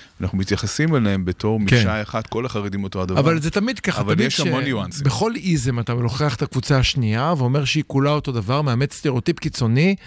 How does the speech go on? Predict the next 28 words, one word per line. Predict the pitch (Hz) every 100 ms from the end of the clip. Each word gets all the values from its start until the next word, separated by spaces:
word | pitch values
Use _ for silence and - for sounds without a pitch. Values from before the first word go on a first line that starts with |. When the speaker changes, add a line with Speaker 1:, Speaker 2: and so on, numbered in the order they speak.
| - - -
Speaker 1:
יש, | 95
Speaker 2:
שם | 151
אותו | 147 143
על | 123
Speaker 1:
יש | 127
Speaker 2:
כולם. | 123
Speaker 1:
לזה | 107 131
שם | - 147 135
לתופעה | - 95 92 90
הזאת, | 101 151 117
זה | 95
נקרא | 95 104 120 127 -
Out | 123 156 113
Group | 127 120 110
Homogeneity | 113 110 98 92 104 107 92 -
Effect. | 80 - - - - - -
זאת | 87 -
אומרת, | 90 101
Speaker 2:
ובעברית? | 127 113 107 101 104 180 95
Speaker 1:
אה, | 90
אה, | -
תפיסת | - 101 - 139 151
ההומוגניות | 123 101 95 107 120 113
של | 98
קבוצת | 92 92 95 92
החוץ. | - - - _ - - - -
הקבוצה | 87 - 92 - 151
השנייה, | - 117 113 147 151